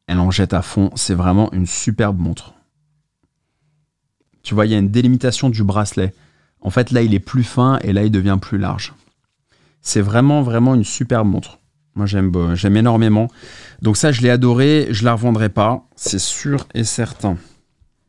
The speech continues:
J'ai eu aussi une portugaise. Une W C portugaise, euh, avec une réserve de marche de sept jours à remontage mécanique. Très, très belle montre.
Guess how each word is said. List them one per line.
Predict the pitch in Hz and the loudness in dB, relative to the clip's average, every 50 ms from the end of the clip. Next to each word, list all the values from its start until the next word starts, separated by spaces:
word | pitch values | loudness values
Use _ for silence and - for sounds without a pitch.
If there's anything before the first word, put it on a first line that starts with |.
| _ _ _ _ _ _ _ _ _ _ _ _ _ _ _ _ _ _ _ _ _ _ _ _ _ _ - - - - - | _ _ _ _ _ _ _ _ _ _ _ _ _ _ _ _ _ _ _ _ _ _ _ _ _ _ -20 -20 -20 -12 -4
J'ai | - 95 95 135 | -2 2 4 4
eu | 151 170 170 | 4 6 4
aussi | 170 165 - - - 165 | 4 2 2 0 2 4
une | 151 131 | 4 4
portugaise. | 123 147 139 - - 127 101 101 107 131 - - _ _ _ _ _ _ _ _ _ _ _ - | 2 0 -6 -2 -2 0 0 0 0 -2 -6 -10 _ _ _ _ _ _ _ _ _ _ _ 0
Une | 107 107 | 2 2
W | 107 110 110 117 113 | 4 4 2 0 0
C | - 127 | 2 0
portugaise, | 123 98 117 - - - 113 113 117 120 117 110 104 | 0 0 -2 -4 -2 -2 0 2 2 2 2 2 0
euh, | 107 101 95 95 95 95 95 92 95 95 92 90 - - - _ _ _ _ _ _ _ _ _ - _ _ _ _ | 0 2 2 2 2 0 2 2 2 2 2 0 -2 -6 -12 _ _ _ _ _ _ _ _ _ -20 _ _ _ _
avec | - - 98 95 - - | -4 -2 -2 -2 2 2
une | 101 101 | 0 2
réserve | 98 107 104 117 107 101 | 2 2 2 2 0 2
de | 107 110 | 2 2
marche | 104 107 110 101 98 95 | 4 4 2 0 0 -2
de | 98 | -2
sept | 92 - - 123 120 | -2 0 0 0 0
jours | 113 - 113 120 127 123 - - _ _ _ _ _ _ _ | 0 2 2 2 2 0 -2 -14 _ _ _ _ _ _ _
à | _ - 90 | _ -4 -2
remontage | 92 98 98 104 107 101 107 104 92 101 | 2 2 2 4 2 2 2 2 2 4
mécanique. | 104 101 101 - 110 101 104 113 110 - - - _ _ _ _ _ _ _ _ _ _ | 2 2 2 0 0 0 0 0 -2 -6 -12 -14 _ _ _ _ _ _ _ _ _ _
Très, | - - - 127 | -4 -2 -2 -2
très | 110 - - 113 | -2 0 -2 0
belle | 101 98 92 | 2 2 2
montre. | 95 90 90 92 - - - | 2 0 0 -4 -6 -14 -20